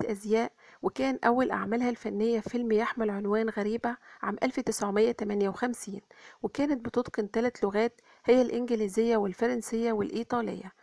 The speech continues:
وذلك بعد دراستها في مدارس فرنسية الفرانسيسكان بالقاهرة. واستمرت سنوات عملها الفني ما يقارب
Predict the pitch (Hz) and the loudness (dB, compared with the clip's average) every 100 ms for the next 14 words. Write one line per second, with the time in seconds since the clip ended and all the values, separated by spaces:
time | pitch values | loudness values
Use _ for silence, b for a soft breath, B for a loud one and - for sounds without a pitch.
0 | B B 220 202 262 254 - 240 233 214 | B B -2 2 2 2 2 2 2 -2
1 | 196 180 247 - 220 247 240 214 220 220 | -2 -4 -2 -2 -2 -4 -2 2 4 2
2 | - 233 247 220 220 226 233 _ b b | 0 0 0 0 -2 -2 -4 _ b b
3 | 254 - 233 240 - - - 220 208 208 | -4 0 0 0 -4 -8 0 0 0 -2
4 | - 240 202 - 202 _ B B - 254 | 0 0 0 -4 -10 _ B B -4 -2
5 | - 247 247 247 - 214 190 226 247 208 | 0 2 0 -2 -4 -2 0 0 0 0
6 | 220 240 226 - 226 233 208 220 247 220 | -2 -2 -4 -4 -2 -2 -2 0 0 0
7 | - 226 | 2 2